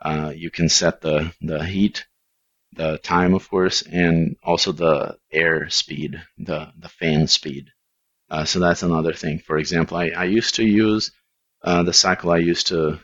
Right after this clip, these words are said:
the, the profile I used to use, it started, like, the fan setting a little lower, um,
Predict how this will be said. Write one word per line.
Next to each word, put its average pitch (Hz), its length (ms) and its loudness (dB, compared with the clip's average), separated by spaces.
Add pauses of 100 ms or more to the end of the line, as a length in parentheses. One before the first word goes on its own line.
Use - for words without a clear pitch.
the, 80 300 -2
the 76 120 -12
profile 80 640 0
I 78 80 -2
used 78 240 -4
to 87 80 -4
use, 82 300 -2 (440)
it - 260 -2
started, 87 800 0
like, 80 280 -8
the 76 160 -8
fan 87 440 2
setting 92 420 0
a 90 60 0
little 85 320 2
lower, 104 640 4 (320)
um, 85 420 0